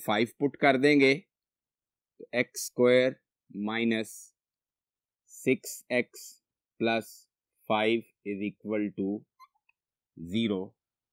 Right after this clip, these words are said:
ये स्टूडेंट्स इसकी रिक्वायर्ड क्वाड्रेटिक इक्वेशन हमने फाइंड की। अब पार्ट F सॉल्व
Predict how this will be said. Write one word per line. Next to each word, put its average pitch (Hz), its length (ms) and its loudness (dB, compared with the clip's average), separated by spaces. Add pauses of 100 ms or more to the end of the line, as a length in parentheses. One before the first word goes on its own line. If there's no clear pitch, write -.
(100)
ये 123 200 -2
स्टूडेंट्स 117 460 -4
इसकी 117 380 -10 (680)
रिक्वायर्ड 107 680 -2
क्वाड्रेटिक 101 600 -2
इक्वेशन 104 520 -8
हमने 92 260 -8 (100)
फाइंड 85 280 -8
की। 69 260 -20 (1080)
अब 135 200 6 (200)
पार्ट 135 420 10
F 156 220 6
सॉल्व 151 260 10